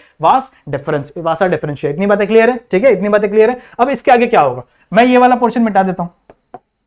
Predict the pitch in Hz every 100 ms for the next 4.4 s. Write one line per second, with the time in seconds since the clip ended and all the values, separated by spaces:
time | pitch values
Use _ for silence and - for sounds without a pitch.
0 | _ - 160 160 165 165 196 185 196 196
1 | 208 190 196 226 220 226 226 233 214 185
2 | 202 214 208 208 208 185 170 240 _ -
3 | 180 208 208 214 202 226 208 202 202 175
4 | 165 151 156 151